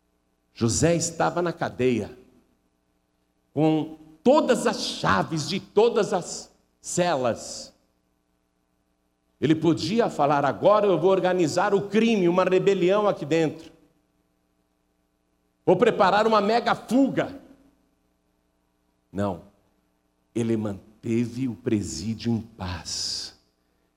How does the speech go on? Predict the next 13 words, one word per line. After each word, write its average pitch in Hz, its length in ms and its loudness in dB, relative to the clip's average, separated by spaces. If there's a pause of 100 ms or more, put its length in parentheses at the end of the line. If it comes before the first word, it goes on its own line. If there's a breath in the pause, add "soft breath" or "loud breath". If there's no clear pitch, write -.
(300)
Ele 107 160 -4
era 123 180 0
provedor 123 960 -2
de 131 180 -4
todos 139 840 -2
os 143 160 -4
presidiários. 101 1400 -6 (1500)
Ele 139 360 2
provia 127 880 -2 (160)
paz 131 800 -4 (460)
para 120 160 0
os 117 140 -6
detentos. 110 1040 -8